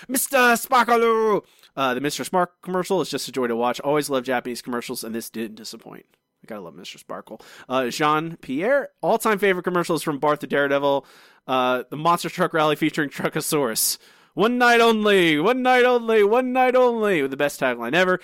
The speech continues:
If you miss it, you better be dead or in jail. If you're in jail, break out. Be there."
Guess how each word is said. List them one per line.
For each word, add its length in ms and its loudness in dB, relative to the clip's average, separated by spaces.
If 160 2
you 100 0
miss 180 2
it, 140 -2
you 80 -2
better 180 4
be 140 2
dead 220 0
or 100 4
in 80 2
jail. 680 4
If 100 0
you're 120 4
in 60 0
jail, 320 4
break 280 0
out. 760 4
Be 140 0
there." 1080 0